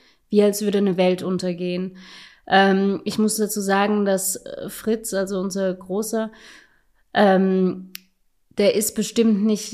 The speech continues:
leicht, der hat vielleicht Tendenzen zu, ach, ich kenn mich damit gar nicht so aus, aber bei uns wurde oft gesagt, wir sollen ihn auf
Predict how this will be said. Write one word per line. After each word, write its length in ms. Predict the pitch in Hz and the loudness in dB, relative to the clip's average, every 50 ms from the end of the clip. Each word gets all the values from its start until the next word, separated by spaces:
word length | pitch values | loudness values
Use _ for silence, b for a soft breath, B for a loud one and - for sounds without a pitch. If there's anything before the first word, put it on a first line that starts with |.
| 202 190 | -10 -8
leicht, 920 | 190 185 185 190 180 175 185 208 226 240 240 - - - - _ - - - _ _ _ _ _ _ _ _ _ | -8 -4 0 2 2 2 2 2 2 0 -2 -4 -8 -14 -16 _ -20 -20 -20 _ _ _ _ _ _ _ _ _
der 220 | 214 202 196 196 196 | -2 -2 2 2 2
hat 160 | 202 190 - | 2 0 -4
vielleicht 640 | - - 220 202 196 190 190 202 202 196 - - - | -6 -4 -2 0 2 2 2 2 0 -4 -8 -10 -4
Tendenzen 1120 | - 214 196 196 185 190 185 180 202 202 190 - - 208 208 202 202 202 202 202 190 170 185 | -2 0 0 0 2 2 2 2 0 -2 -4 -4 -2 0 0 0 0 0 0 -2 -4 -4 -6
zu, 680 | - - - 220 208 208 202 196 196 196 190 190 196 190 165 165 B B B B B B B B B B B B B B B _ _ _ _ _ _ | -8 -6 -4 0 0 2 2 2 2 2 2 2 0 0 -2 -6 B B B B B B B B B B B B B B B _ _ _ _ _ _
ach, 160 | - 165 - - | -12 -10 -10 -12
ich 160 | 156 - - | -12 -16 -12
kenn 240 | - 202 202 196 196 | -8 -6 -4 -2 -2
mich 140 | 196 190 - | -4 -2 -2
damit 200 | 190 185 185 185 | 0 0 0 0
gar 120 | 185 185 | 0 0
nicht 120 | 196 190 | 0 -2
so 80 | 190 - | -6 -4
aus, 260 | - - 180 202 196 | -2 -2 -2 0 0
aber 180 | 202 190 190 185 | 0 0 0 0
bei 200 | 185 185 196 196 | 0 -2 -4 -2
uns 220 | - 202 202 185 | -2 -2 -2 -2
wurde 160 | 202 196 185 | 0 2 2
oft 140 | 170 180 - | 2 0 -2
gesagt, 220 | - - 185 180 180 | -2 -4 -2 -2 -2
wir 60 | 180 | -2
sollen 180 | 185 180 175 | 0 0 0
ihn 120 | 175 170 180 | 0 -2 -4
auf 120 | 175 - | -8 -10